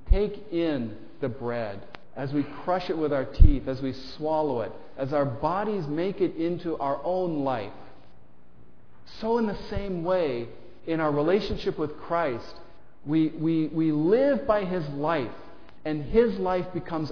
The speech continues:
our life, and we experience his life, and we're focused on him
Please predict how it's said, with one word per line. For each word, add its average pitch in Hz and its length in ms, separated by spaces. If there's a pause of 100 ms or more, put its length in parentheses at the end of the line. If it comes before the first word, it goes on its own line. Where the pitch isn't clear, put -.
our 143 260
life, 113 260 (380)
and 147 120
we 147 120
experience 165 680 (100)
his 143 200
life, 123 320 (480)
and 139 200
we're 127 140 (240)
focused 190 520
on 127 220
him 127 360